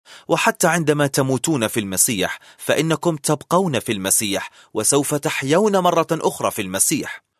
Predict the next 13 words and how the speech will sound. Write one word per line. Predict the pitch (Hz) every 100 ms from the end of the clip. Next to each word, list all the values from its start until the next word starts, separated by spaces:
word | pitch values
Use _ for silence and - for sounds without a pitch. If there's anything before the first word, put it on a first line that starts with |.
| _ _ 113
ورسالة | 123 139 - 208 196 185 170
كورنثوس | 127 139 135 123 120
الأولى | 113 147 208 90 87 107
الأصحاح | 101 - - 117 110
الخامس | 98 110 90 -
عشر | 95 117 135 120
والعدد | 92 87 110 110 -
الثالث | - 110 104 101
والعشرون | 104 95 - 135 143 147 - - _ -
تسمي | 151 202 180 160
المقامين | 117 110 - 123 123 165 101 90
من | 104
الأموات | 101 - 110 127 170 202